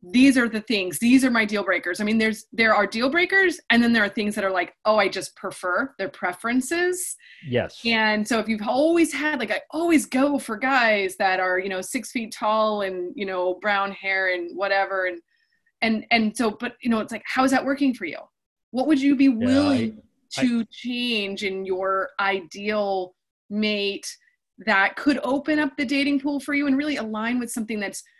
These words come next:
Speaker 1: that's bigger, that's more foundational to who you are and your values? Like, how could that work for you?
Speaker 2: Yeah, so i-, inter-,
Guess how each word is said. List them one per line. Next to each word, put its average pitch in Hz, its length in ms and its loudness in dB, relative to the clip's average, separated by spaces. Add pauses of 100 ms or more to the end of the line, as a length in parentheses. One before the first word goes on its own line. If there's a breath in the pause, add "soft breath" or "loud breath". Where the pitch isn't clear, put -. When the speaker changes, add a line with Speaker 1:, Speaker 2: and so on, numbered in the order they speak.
(160 soft breath)
Speaker 1:
that's 196 160 -6
bigger, 180 440 -4
that's 196 240 -4
more 214 380 -2 (120)
foundational 202 600 -6 (100)
to 196 120 -8
who 208 140 -4
you 214 180 -2
are 190 140 0
and 185 80 -4
your 165 140 -8
values? 156 580 -10
Like, 180 200 -6 (140)
how 254 140 -2
could 202 320 -10
that 185 280 -6
work - 280 -18
for - 100 -20
you? - 140 -20 (1700)
Speaker 2:
Yeah, 220 240 4
so 165 520 4
i-, - 60 -10
inter-, 160 500 0